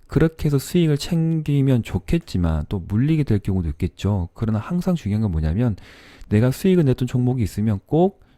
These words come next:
일부 비중은, 예, 일부 비중은 들고 가는 게 좋아요. 얼마큼? 한 주든, 열 주든. 열 주 해봤자 뭐, 삼십오만 원이잖아요. 한 주면 얼마예요? 삼만 오천 원. 아깝지가 않아요. 그, 계속 들고 가다 보면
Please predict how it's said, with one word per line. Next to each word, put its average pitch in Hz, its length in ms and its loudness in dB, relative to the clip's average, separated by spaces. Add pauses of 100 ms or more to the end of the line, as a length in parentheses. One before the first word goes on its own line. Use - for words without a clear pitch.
일부 160 380 -2
비중은, 143 640 -2 (580)
예, 82 260 0 (200)
일부 180 300 2
비중은 104 580 0
들고 143 220 2
가는 127 180 0
게 127 80 -2
좋아요. 78 460 -4
얼마큼? 113 480 0 (220)
한 180 320 -2
주든, 80 380 -6 (280)
열 110 180 6
주든. 85 440 -2 (460)
열 135 140 4
주 - 180 -2
해봤자 139 340 2
뭐, 98 100 0
삼십오만 104 580 0
원이잖아요. 90 720 0 (420)
한 165 200 -2
주면 131 220 0
얼마예요? 90 260 -2
삼만 131 280 0
오천 85 260 -4
원. 78 120 -4 (520)
아깝지가 110 560 -2
않아요. 92 440 0
그, 113 100 -8
계속 - 240 -2
들고 156 220 -4
가다 147 200 2
보면 110 380 0